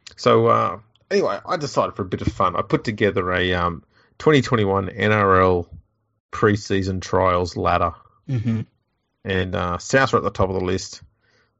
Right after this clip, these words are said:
Speaker 1: Uh, points difference of ninety from two games and won both their games.
Speaker 2: Mm-hmm.
Speaker 1: Melbourne had one win, Cowboys had a win, um, and Penrith and the Roosters were both undefeated as well with two wins.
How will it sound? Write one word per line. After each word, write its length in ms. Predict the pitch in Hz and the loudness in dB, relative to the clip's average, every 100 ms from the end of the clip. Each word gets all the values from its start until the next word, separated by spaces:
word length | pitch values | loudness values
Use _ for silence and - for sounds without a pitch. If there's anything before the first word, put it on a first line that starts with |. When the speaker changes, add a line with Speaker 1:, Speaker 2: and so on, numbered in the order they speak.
| - | -10
Speaker 1:
Uh, 220 | 98 92 | -4 -2
points 340 | 95 - 156 - | -2 2 2 4
difference 320 | 123 113 107 | 2 2 0
of 140 | 95 | -4
ninety 500 | 92 92 95 107 - | -2 0 2 2 -4
from 220 | - 95 90 | -12 -10 -6
two 240 | - 98 | -4 -2
games 520 | 90 90 92 85 - | 0 0 0 -4 -12
and 200 | 110 101 | -8 -2
won 160 | 95 92 | 0 2
both 240 | 92 92 | 0 0
their 120 | 95 90 | -2 -4
games. 600 | 92 98 104 123 - - _ _ _ _ _ - | -2 0 0 -2 -8 -20 _ _ _ _ _ -10
Speaker 2:
Mm-hmm. 240 | 107 107 104 _ _ _ _ - | -8 -6 -10 _ _ _ _ 0
Speaker 1:
Melbourne 540 | 110 117 117 117 110 - _ | 4 4 2 -2 -6 -12 _
had 300 | - 104 101 | -2 0 2
one 260 | 110 107 107 | 2 2 2
win, 260 | 110 107 107 | 0 0 0
Cowboys 440 | 113 107 104 104 | 0 2 2 2
had 140 | 107 | 2
a 40 | 101 | 0
win, 520 | 95 107 107 107 104 _ _ _ _ _ _ - | 0 0 0 -2 -6 _ _ _ _ _ _ -8
um, 640 | 98 95 95 92 92 95 - | -2 2 2 2 0 -4 -6
and 220 | 101 95 | -6 -6
Penrith 400 | - 113 110 107 | 0 2 2 0
and 180 | - 101 | -2 0
the 80 | 95 | 4
Roosters 400 | 107 123 107 98 | 4 4 2 -2
were 80 | 95 | -2
both 260 | 98 92 | 0 0
undefeated 520 | 87 92 90 - 98 95 | 0 -2 -4 0 0 0
as 140 | 90 | 0
well 140 | 101 | 0
with 140 | 101 101 | 0 0
two 220 | 120 113 | 2 2
wins. 440 | 110 110 110 - | 2 0 -2 -8